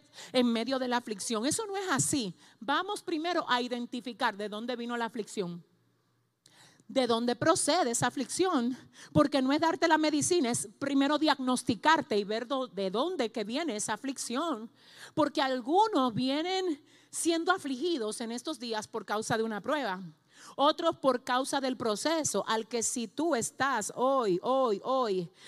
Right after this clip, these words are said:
pasando ese proceso, el Señor te dice, "Déjate de estar considerando las vías de escape.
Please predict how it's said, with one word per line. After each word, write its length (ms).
pasando 680
ese 220
proceso, 840
el 160
Señor 500
te 200
dice, 500
"Déjate 580
de 260
estar 500
considerando 920
las 280
vías 320
de 60
escape. 540